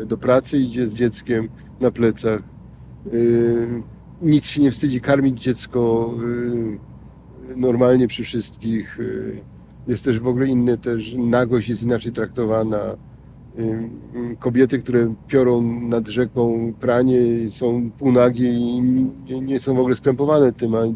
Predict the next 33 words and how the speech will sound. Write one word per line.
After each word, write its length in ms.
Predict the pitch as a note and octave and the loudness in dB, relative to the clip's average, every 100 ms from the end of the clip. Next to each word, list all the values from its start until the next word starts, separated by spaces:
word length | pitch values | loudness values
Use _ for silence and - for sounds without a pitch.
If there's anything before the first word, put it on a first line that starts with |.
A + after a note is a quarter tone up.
| A2+ B2+ | -4 -2
a 40 | |
nikt, 220 | A#2+ A#2+ - - - - - - | 0 0 -2 -14 -20 -20 -20 -6
nikt 240 | B2+ B2+ A2 | 0 0 2
nie 100 | B2+ | 2
ma 140 | A#2+ | 2
pomysłu, 420 | G#2 D3 D#3+ D#3+ | 4 6 6 6
żeby 240 | A#2+ A#2 A#2 | 2 2 0
tym 440 | B2 A#2 A#2 A#2 A#2+ B2 | 0 -2 -4 -6 -8 -8
dziwić 260 | A#2+ C3+ B2 | -4 -2 -2
się 100 | A#2 | -2
z 40 | - | -2
tego 200 | A#2 A2 | 0 0
powodu, 400 | A2 G#2 G2+ - | 0 0 -2 -6
nie? 260 | - A#2+ B2+ - - - - - - - - B2+ | -8 -8 -10 -14 -20 -20 -20 -20 -20 -20 -8 0
Ym, 560 | A2+ A2+ A2+ A2 A2+ A2+ - - - - - - - - - - - - - - - - - - | 2 4 4 2 0 -4 -12 -20 -20 -20 -20 -20 -20 -20 -20 -20 -20 -20 -20 -20 -20 -20 -20 -2
także 280 | - C#3+ B2+ | 4 4 4
potem, 440 | C#3 D#3 F3 E3 | -2 2 2 2
y, 540 | E3 D#3+ D#3 D#3+ D#3 D3 B2 - - - - F#3+ | 2 2 4 4 2 0 -4 -18 -20 -20 -14 4
no 80 | F#3 | 4
i 80 | |
potem 520 | F#3+ G3 A3 G#3+ G#3+ G3+ | 6 4 4 2 -2 0
zaczyna 260 | F#3+ G3 | 2 4
się 80 | F#3 | 2
proces 340 | F#3 F#3 F#3 F3 | 2 2 0 -2
gdzieś, 420 | E3+ F3 - G3 | -2 -2 -4 -4
y, 180 | F3+ F3 F3 F3 E3+ | -2 -2 -4 0 0
że 200 | D#3+ F3+ - | 2 0 0
trzeba 140 | - F3+ | 2 4
mu 120 | F#3 | 4
chatkę 320 | F3 E3+ - | 2 2 2
jakąś 220 | C3 C3+ | 2 2
wybudować, 760 | A#2+ B2+ B2+ A2+ G#2 C3+ - C3+ | 0 0 4 4 4 -2 -6 -10
nie? 340 | C3+ B2+ D#3 | -8 -8 -8